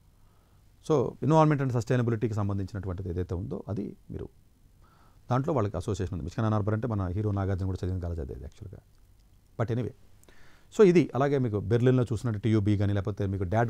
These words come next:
ప్రోగ్రామ్ ఉంటుందండి, most prestigious program యూరోపియన్ కంట్రీస్‌లో. డాడ్ ప్రోగ్రామ్‌కి మళ్ళీ ఇక్కడ లింక్ ఉంది, పంపించవచ్చు మన, లేదా క్రెడిట్ ట్రాన్స్‌ఫర్ చేసుకునే సిస్టమ్ కానీ, ఈ ఎక్స్‌చేంజ్ లింక్ ఉన్న కాలేజెస్తో వెళ్ళి అక్కడి నుంచి అట్-, ఆ క్రెడిట్స్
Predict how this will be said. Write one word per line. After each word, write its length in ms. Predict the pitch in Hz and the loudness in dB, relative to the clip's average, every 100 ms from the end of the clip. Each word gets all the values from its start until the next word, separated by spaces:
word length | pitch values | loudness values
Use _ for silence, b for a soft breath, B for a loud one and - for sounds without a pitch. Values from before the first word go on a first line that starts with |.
| - | 0
ప్రోగ్రామ్ 280 | 101 104 92 | 0 0 0
ఉంటుందండి, 300 | 82 80 - b b b b - | -4 -8 -10 b b b b -6
most 160 | 110 - - | -4 -4 -6
prestigious 360 | 104 - 107 - | -4 -2 -4 -4
program 300 | 98 98 92 - - | -4 -4 -4 -8 -6
యూరోపియన్ 280 | 101 87 85 | -4 -4 -6
కంట్రీస్‌లో. 280 | 82 80 95 107 | -8 -8 -2 2
డాడ్ 140 | 120 - | 2 2
ప్రోగ్రామ్‌కి 320 | 117 120 113 | 2 2 2
మళ్ళీ 120 | 104 90 | 0 0
ఇక్కడ 120 | 87 | -2
లింక్ 140 | 85 80 | -6 -8
ఉంది, 120 | 67 - - - | -12 -16 -20 -10
పంపించవచ్చు 380 | 95 87 - - - | -8 -8 -12 -14 -16
మన, 80 | - - b b b b - | -20 -20 b b b b -10
లేదా 140 | 101 - | -6 0
క్రెడిట్ 240 | 107 104 104 | 0 2 0
ట్రాన్స్‌ఫర్ 260 | 98 98 87 | 0 0 -2
చేసుకునే 240 | - 101 | -4 -6
సిస్టమ్ 240 | - - 95 | -6 -4 -4
కానీ, 120 | 85 117 127 | -2 0 0
ఈ 20 | 139 110 | 0 -2
ఎక్స్‌చేంజ్ 340 | - 127 123 120 - 170 107 | -2 0 2 -2 -6 -4 0
లింక్ 160 | 107 107 | 0 0
ఉన్న 80 | 110 101 | -2 0
కాలేజెస్తో 400 | 101 98 95 104 90 | 0 0 -2 -2 -2
వెళ్ళి 160 | 131 226 b b b - | -2 -4 b b b -8
అక్కడి 180 | 104 110 | -2 -2
నుంచి 160 | 117 - 110 | -2 -2 -4
అట్-, 140 | - 104 | -4 -4
ఆ 20 | 92 - | -4 -2
క్రెడిట్స్ 320 | 107 117 | -2 -2